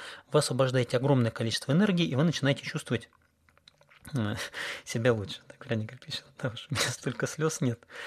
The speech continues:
Ну, может быть, у вас там не будут слезы. Это, а, когда первые, самые больные какие-то такие негативные эмоции выходят, там, да, бывают слезы. Потом просто, может быть, э, я предполагаю, что, скорее всего, у вас будет это более спокойно протекать.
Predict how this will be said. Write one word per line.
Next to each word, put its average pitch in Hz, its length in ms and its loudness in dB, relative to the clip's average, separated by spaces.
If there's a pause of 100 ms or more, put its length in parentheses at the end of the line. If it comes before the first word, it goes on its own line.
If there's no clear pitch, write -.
(360)
Ну, 160 160 6
может 180 260 8
быть, 185 140 2
у - 40 8
вас 185 100 10
там 170 160 6
не 175 80 8
будут 190 240 8
слезы. 95 420 4 (240)
Это, - 240 0 (280)
а, - 140 0 (260)
когда 143 220 4
первые, 170 380 6
самые 160 360 4
больные 147 600 8
какие-то - 460 -2
такие - 260 0
негативные 113 760 2
эмоции 117 320 2
выходят, 175 300 2
там, 135 180 2
да, 110 120 4
бывают 110 340 2
слезы. 98 320 -6 (240)
Потом 180 460 4 (260)
просто, - 280 2
может 110 240 4
быть, - 240 -8 (160)
э, 62 420 -4
я 139 160 0
предполагаю, 170 420 4
что, - 140 -2
скорее 165 200 0
всего, - 180 2
у - 20 4
вас 107 60 0
будет 127 320 2
это - 120 -2
более 120 220 4
спокойно - 380 -4
протекать. - 440 -8